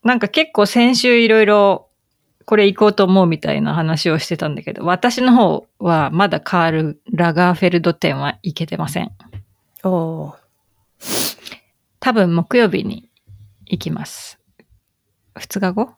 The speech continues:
Speaker 1: はい。多分次回。なぎちゃんの方は、あの、プラダモードだっけ？
Speaker 2: はい。
Speaker 1: 行けたの？
Speaker 2: うん。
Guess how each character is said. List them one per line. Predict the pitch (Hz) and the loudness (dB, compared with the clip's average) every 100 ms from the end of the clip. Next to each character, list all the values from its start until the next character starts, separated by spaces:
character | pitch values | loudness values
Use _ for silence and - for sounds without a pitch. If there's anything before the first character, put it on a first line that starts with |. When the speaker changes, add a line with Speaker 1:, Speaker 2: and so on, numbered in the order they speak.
| _ | _
Speaker 1:
は | - 165 | -6 -4
い。 | 160 - _ _ _ _ - - | -4 -10 _ _ _ _ -20 -6
多 | 220 | -2
分 | 160 156 | 0 0
次 | 196 - | -2 -2
回。 | 165 - _ _ - - - - - - - | -4 -6 _ _ -18 -16 -16 -16 -20 -20 -6
な | 247 262 | -2 0
ぎ | |
ち | 226 | 0
ゃ | 156 | 0
ん | |
の | 160 | 0
方 | 165 | -2
は、 | 151 - - _ _ _ _ _ _ - | -2 -4 -10 _ _ _ _ _ _ -4
あ | 185 160 | 0 2
の、 | 156 147 139 - _ - | 0 -2 -4 -10 _ -4
プ | 202 | 2
ラ | 180 170 | 2 4
ダ | 165 160 | 2 0
モ | - 180 170 | 2 4 4
ー | 151 | 0
ド | |
だ | 147 156 | -6 -10
っ | - | -12
け？ | - _ _ _ _ _ _ - | -20 _ _ _ _ _ _ -18
Speaker 2:
は | - 185 151 | -4 -2 -2
い。 | - - _ _ | -6 -18 _ _
Speaker 1:
行 | - - 190 | -16 -8 0
け | 202 | 2
た | 185 156 | 2 0
の？ | - 240 - _ _ _ _ _ _ - - - | -2 -8 -12 _ _ _ _ _ _ -20 -20 0
Speaker 2:
う | 180 | 2
ん。 | 160 165 | 2 0